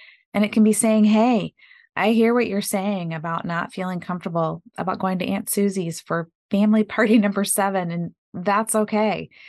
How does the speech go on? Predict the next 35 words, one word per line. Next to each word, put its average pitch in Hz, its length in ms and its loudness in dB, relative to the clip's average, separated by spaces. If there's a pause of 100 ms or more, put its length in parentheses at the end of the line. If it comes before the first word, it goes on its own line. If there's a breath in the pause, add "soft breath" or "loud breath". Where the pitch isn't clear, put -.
(460 loud breath)
For 185 140 -2
a 185 60 -6
coworker, 190 600 0
it - 160 -6
can 190 140 -2
be 175 200 -8
honoring 190 420 -4
their 180 120 -8
pronouns 170 680 -6
at 156 80 -8
a - 20 -6
holiday 175 480 -4
party 165 640 -6 (540)
or - 100 -4
complimenting 190 720 0
their 165 180 -6
outfit. - 480 -12 (760)
Even 226 220 2
silently 226 880 -2
standing 185 840 -4 (320)
physically 233 560 0
next 190 380 -4
to 185 160 -6
a 175 60 -6
coworker 165 720 -8
who 190 80 -4
you 180 180 -6
know 180 500 -6
others 170 440 -6
have 170 160 -12
been 165 160 -8
less 165 340 -6
than 170 160 -8
kind 160 340 -8
about - 360 -10